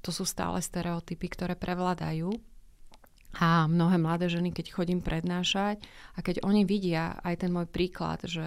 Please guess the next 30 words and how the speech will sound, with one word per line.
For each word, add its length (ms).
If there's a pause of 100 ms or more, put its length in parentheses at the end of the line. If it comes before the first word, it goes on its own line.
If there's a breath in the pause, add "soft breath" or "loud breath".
(140)
ja 160
som 160
prišla 320
naozaj 400
z 80
východného 400
malého 320
mestečka, 560
z 160
východného 320
Slovenska, 720 (480 loud breath)
proste 560
začala 320
som 160
študovať 560
a 80
začala 320
som 320
budovať 400
tú 80
kariéru 480
a 80
mala 240
som 160
aj 160
deti, 480
a, 320
v 80
tom 160
čase, 480